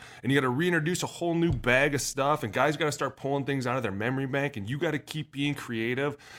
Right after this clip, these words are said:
But he keeps doing it, and it's fun for me as a player to be like, "Man, this guy really cares." You can tell because every week it's different. It's a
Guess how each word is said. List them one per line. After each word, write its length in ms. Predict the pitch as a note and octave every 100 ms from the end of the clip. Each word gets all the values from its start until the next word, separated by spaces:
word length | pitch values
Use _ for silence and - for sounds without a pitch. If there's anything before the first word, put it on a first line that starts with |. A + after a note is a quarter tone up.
| - _ -
But 140 | C#3+
he 120 | E3
keeps 400 | C#3 - G#3 -
doing 400 | - B2+ E3 D3+
it, 140 | F#2 - -
and 100 | C#3
it's 180 | C#3+ - _ -
fun 240 | C#3+ F3+ F3+
for 180 | C3
me 420 | G#2+ G2+ C3+ D#3+ D#3
as 140 | G#2+
a 40 |
player 400 | - - A#2+ B2+
to 60 | A#2
be 120 | A2+
like, 180 | G#2 -
"Man, 160 | G2+ G#2
this 120 | A#2
guy 100 | F3
really 400 | A2+ G#2+ A2+ G#2+
cares." 440 | - F#2+ D#2+ -
You 80 | D#3
can 160 | F3 D#3
tell 260 | - C3+
because 260 | A#2+ A2+ - -
every 300 | A#2 A2+ G#2+
week 200 | A2 G#2+
it's 180 | - - -
different. 380 | F#2+ - D#2+ - _ _ - -
It's 200 | D#3
a 100 | D3+